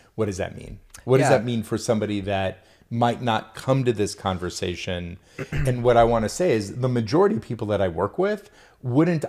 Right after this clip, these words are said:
Speaker 1: I-, self-identify as spiritually inclined.
Speaker 2: Right.
Speaker 1: Right? Because I work with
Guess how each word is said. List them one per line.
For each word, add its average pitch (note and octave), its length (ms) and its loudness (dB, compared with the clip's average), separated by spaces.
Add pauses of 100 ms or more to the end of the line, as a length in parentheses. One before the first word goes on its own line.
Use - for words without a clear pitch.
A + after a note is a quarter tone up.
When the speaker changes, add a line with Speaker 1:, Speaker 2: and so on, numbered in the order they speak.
Speaker 1:
I-, A2 180 0
self-identify G#2 1400 0
as F#2+ 720 -2 (540)
spiritually A#2 640 2
inclined. E3 520 -2 (140)
Speaker 2:
Right. F#2+ 360 -6
Speaker 1:
Right? A#2 200 6
Because A#2+ 340 4
I B2 160 6
work B2+ 280 2
with A2 160 2